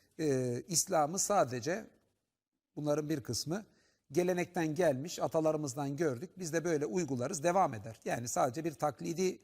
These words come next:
uygulamaya, bir kültürel benimsemeye yönlemişler. Yani bir kısım açısından İslam'ın uygulanması, hani bacak bacak üzerine atma veyahut da birinin sakız çiğnemesine gıcık olanlar vardır ya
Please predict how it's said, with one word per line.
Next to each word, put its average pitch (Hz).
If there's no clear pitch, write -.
uygulamaya, 143
bir 156
kültürel 160
benimsemeye 156
yönlemişler. 123
Yani 143
bir 165
kısım 151
açısından 139
İslam'ın 156
uygulanması, 139
hani 143
bacak 143
bacak 156
üzerine 156
atma 151
veyahut 151
da 143
birinin 147
sakız 139
çiğnemesine 147
gıcık 131
olanlar 143
vardır 139
ya 104